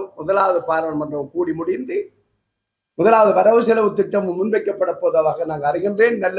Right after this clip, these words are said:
விடயம், பாராட்டுகள். இதில் மட்டக்களப்பு மாவட்டத்தில் ஐந்து பிரதிநிதிகள் தெரிவு செய்யப்பட்டிருக்கின்றார்கள். குறிப்பாக நான் நினைக்கின்றேன், முஸ்லிம் இனங்களோடு சேர்த்து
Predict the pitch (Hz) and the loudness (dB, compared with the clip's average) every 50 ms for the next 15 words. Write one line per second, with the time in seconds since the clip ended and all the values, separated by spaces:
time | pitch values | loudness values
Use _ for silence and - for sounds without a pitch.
0 | 185 180 180 180 180 185 190 - - 165 156 151 147 147 - _ _ _ _ _ | -2 0 0 -2 -4 -4 -6 -6 -6 -6 -4 -4 -6 -8 -10 _ _ _ _ _
1 | _ _ _ _ _ _ _ _ _ _ _ _ - 175 226 269 262 233 220 220 | _ _ _ _ _ _ _ _ _ _ _ _ 0 2 4 4 6 6 4 4
2 | 214 277 285 233 277 277 277 277 285 269 226 220 220 226 220 214 202 - 208 - | 4 4 4 4 4 4 4 4 2 4 4 6 6 4 4 2 0 0 0 0
3 | - - - - 180 185 220 269 262 240 262 - - 196 202 202 202 196 196 180 | 0 0 -2 -2 0 2 2 2 2 0 -2 -4 -2 -2 0 0 0 0 0 -2
4 | 170 156 185 175 156 180 180 185 202 196 202 226 196 196 - - - - 151 - | -2 -4 -4 -4 -4 -2 -2 0 -2 -2 -2 -2 -2 -2 -4 -4 -8 -12 -12 -18
5 | _ 147 147 143 131 - - _ _ _ _ _ _ _ _ _ _ _ _ _ | _ -18 -12 -12 -12 -12 -12 _ _ _ _ _ _ _ _ _ _ _ _ _
6 | _ _ _ _ _ _ _ _ _ _ _ _ _ _ _ _ _ _ _ _ | _ _ _ _ _ _ _ _ _ _ _ _ _ _ _ _ _ _ _ _
7 | _ _ _ _ _ _ _ _ _ _ - 214 254 262 240 240 233 214 214 240 | _ _ _ _ _ _ _ _ _ _ 2 2 2 4 4 4 4 6 4 2
8 | 226 196 185 196 208 214 214 196 196 208 214 202 226 233 240 233 - - - - | 2 2 2 2 2 2 0 0 0 0 0 2 2 2 2 0 -4 -10 -18 -16
9 | - 156 151 - 208 196 196 185 185 180 185 180 180 170 - 202 226 233 - | -16 -16 -12 -10 -6 -4 -2 -2 -2 -2 -2 -2 -4 -4 -2 -2 -2 0 0